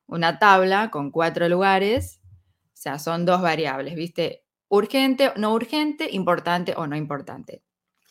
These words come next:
Combinando esas dos variables, hay cuatro posiciones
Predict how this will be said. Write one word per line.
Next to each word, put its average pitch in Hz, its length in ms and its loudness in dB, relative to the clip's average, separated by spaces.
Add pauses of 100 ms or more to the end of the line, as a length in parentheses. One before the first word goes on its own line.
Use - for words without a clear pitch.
(1160)
Combinando 196 400 2
esas 220 260 0
dos 190 160 2
variables, 214 680 0
hay 151 160 -4
cuatro 160 500 -2
posiciones 175 840 -6